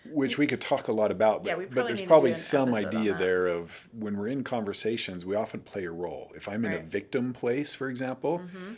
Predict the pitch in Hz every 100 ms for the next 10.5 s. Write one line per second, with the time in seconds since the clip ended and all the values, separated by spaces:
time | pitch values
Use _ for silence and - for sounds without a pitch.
0 | - 107 110 98 - 113 113 107 95 98
1 | 82 87 92 90 85 107 90 85 90 82
2 | 76 90 82 - 62 _ 180 175 160 113
3 | 92 87 - - - 127 107 - - _
4 | _ _ _ _ - 113 113 104 104 104
5 | 101 107 101 - 92 123 135 95 - 95
6 | 87 - 95 92 147 139 90 104 98 85
7 | - 80 64 - _ _ _ - 160 -
8 | - - - 80 80 80 - 87 87 85
9 | - 120 120 117 117 117 117 117 113 110
10 | 101 95 95 92